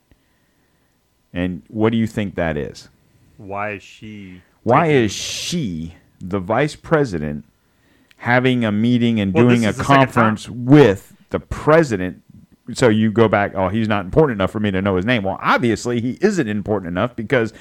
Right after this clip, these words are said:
Speaker 1: the
Speaker 2: You're
Speaker 1: V P is meeting with you instead of the president. You're a president. So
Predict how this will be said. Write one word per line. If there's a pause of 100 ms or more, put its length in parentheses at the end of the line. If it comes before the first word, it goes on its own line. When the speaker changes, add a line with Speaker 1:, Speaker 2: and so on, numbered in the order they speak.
(380)
Speaker 1:
the
Speaker 2:
You're
Speaker 1:
V
P (480)
is
meeting
with
you
instead
of
the
president.
You're
a
president.
So